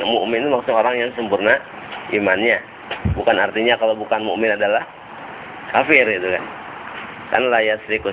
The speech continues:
sarik hina yasrik wa huwa mu'min. Eh, ini maksudnya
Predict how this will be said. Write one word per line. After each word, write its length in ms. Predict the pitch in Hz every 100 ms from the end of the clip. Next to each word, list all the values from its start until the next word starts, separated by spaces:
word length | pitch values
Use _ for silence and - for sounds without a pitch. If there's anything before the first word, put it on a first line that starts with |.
| 98
sarik 240 | 123 131 135
hina 200 | 117 113
yasrik 420 | 104 101 113 147 120
wa 120 | 98
huwa 200 | 104 147 - - - - -
mu'min. 440 | 113 139 143 123 - - - - - - - - - - - -
Eh, 400 | - 104 101 98 - -
ini 160 | 139
maksudnya 400 | 160 135 139 156